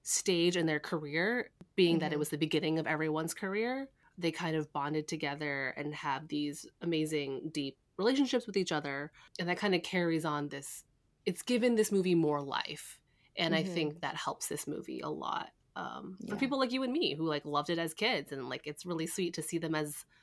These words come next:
Speaker 1: middle-aged men being like, "This movie really meant a lot to us."
Speaker 2: Yeah, definitely.
Speaker 1: Um, this has been really fun, Whitney.
Speaker 2: Mm-hmm.
Speaker 1: Uh, a little too much fun.
Speaker 2: <laughs>
Speaker 1: But,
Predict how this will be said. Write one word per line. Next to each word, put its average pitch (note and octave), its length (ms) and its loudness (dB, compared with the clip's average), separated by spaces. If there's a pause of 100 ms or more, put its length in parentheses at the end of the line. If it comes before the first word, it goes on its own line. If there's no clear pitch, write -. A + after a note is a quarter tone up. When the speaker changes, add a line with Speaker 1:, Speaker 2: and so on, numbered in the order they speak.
(160)
Speaker 1:
middle-aged F3+ 500 4
men D#3 480 2
being D3 280 0
like, C#3+ 260 0
"This - 160 -8
movie D3+ 240 2
really D3+ 240 4
meant D3+ 220 -2
a E3 40 -4
lot A3 220 0
to - 100 -6 (140)
us." - 240 -16 (400)
Speaker 2:
Yeah, F3 360 -2 (120)
definitely. E3+ 580 -6 (520)
Speaker 1:
Um, F#3+ 480 4 (340)
this F3+ 140 -2
has G#3 100 -4
been C#4 140 4
really C#4 180 4
fun, D#3+ 260 2
Whitney. D3 480 -4 (480)
Speaker 2:
Mm-hmm. A#3 240 2
Speaker 1:
Uh, D#3+ 400 4
a E3 40 0
little F3+ 180 0
too F#3 140 2
much D#3 220 0
fun. C#3+ 360 -2 (400)
Speaker 2:
<laughs> A3+ 80 2 (580)
Speaker 1:
But, - 120 4